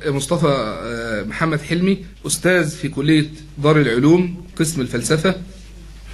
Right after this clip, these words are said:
واستطاع أن يحول هذا القسم، آه، في عامة من ينتسبون إليه إلى عقيدة أهل السنة والجماعة،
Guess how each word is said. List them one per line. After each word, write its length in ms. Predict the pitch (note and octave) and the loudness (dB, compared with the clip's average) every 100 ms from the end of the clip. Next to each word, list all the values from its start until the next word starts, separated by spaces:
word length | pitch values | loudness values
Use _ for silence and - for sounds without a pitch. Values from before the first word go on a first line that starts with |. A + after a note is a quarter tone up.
| - C3+ | -2 0
واستطاع 420 | - D3 F#3+ F#3 | 2 2 2 2
أن 100 | E3+ | 0
يحول 400 | E3 F#3+ E3+ D3 | 0 2 4 4
هذا 180 | E3 D#3 | 2 0
القسم، 380 | - D#3+ - - - - - - - - - - - - - | 0 -2 -2 -8 -20 -20 -20 -20 -20 -20 -20 -20 -20 -12 -2
آه، 460 | B2 B2 B2 B2 B2 - - - | 2 4 4 0 -6 -16 -20 -18
في 260 | - D3+ C3+ | -4 0 2
عامة 500 | C#3+ G3+ G3 E3+ D3 - - - | 2 2 2 0 -2 -8 -18 -6
من 180 | D3 D#3+ | 0 2
ينتسبون 480 | D3+ D3 C#3+ E3 E3 | 2 0 -2 -2 0
إليه 340 | D3+ G3 D3 | 2 2 0
إلى 140 | C#3+ C#3+ C#3 | 0 0 0
عقيدة 440 | G2 B2 D#3+ D3 D#3 | -6 0 0 0 -4
أهل 120 | C#3 | -4
السنة 420 | B2 D3+ C#3 C3+ - - - | -4 -2 -2 -4 -8 -18 -6
والجماعة، 680 | B2 B2+ B2+ C#3+ D#3+ E3+ E3 | -2 0 2 2 2 0 -4